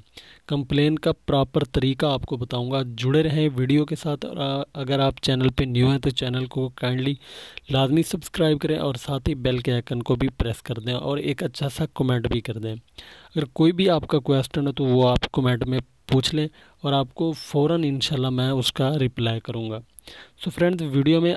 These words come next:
आगे बढ़ने से पहले आपने चैनल को तो सब्सक्राइब कर दिया होगा। So हम आ जाते हैं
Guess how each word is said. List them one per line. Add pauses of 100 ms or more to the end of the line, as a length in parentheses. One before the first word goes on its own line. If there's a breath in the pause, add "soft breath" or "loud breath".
(120)
आगे
बढ़ने
से
पहले
आपने
चैनल
को
तो
सब्सक्राइब
कर
दिया
होगा।
So
हम
आ
जाते
हैं